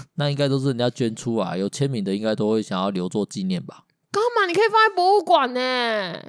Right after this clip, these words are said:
Speaker 2: 怎么不捐有签名的版本啊？
Speaker 1: 也有搞不好就是馆内的人就说：“哎，那五五六六专辑你可以捐一下，如果你不要的话。”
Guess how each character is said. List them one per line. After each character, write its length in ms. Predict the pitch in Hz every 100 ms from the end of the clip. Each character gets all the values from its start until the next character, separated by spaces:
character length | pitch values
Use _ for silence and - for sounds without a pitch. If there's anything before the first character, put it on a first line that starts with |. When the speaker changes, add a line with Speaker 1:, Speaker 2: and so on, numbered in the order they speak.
| -
Speaker 2:
怎 140 | 277 294
么 60 |
不 120 | 302 339
捐 220 | 339 320
有 100 | 254
签 220 | 240 254
名 140 | 254
的 60 | 220
版 200 | 196 190
本 160 | 180 -
啊？ 260 | - 123 247 _ -
Speaker 1:
也 100 | 127
有 100 | 196
搞 160 | 127
不 100 | 110
好 80 | 156
就 140 | 123 139
是 320 | 147 139 139 _ _ _ _ -
馆 260 | - 104 110
内 160 | 156
的 100 | 117
人 140 | 98 98
就 100 | 117
说 540 | 113 107 107 107 110 - _ _ _ _ _
：“哎， 320 | 107 95 95 113
那 120 | 117
五 120 | 110
五 60 | 110
六 120 | 110
六 140 | 110
专 180 | 110 107
辑 120 | 98
你 100 | 85
可 80 | 92
以 40 | 101
捐 200 | 95 90
一 60 |
下， 260 | - 92 85
如 80 | 104
果 100 | 98
你 60 |
不 160 | 87 90
要 180 | 95 87
的 80 |
话。” 280 | - - -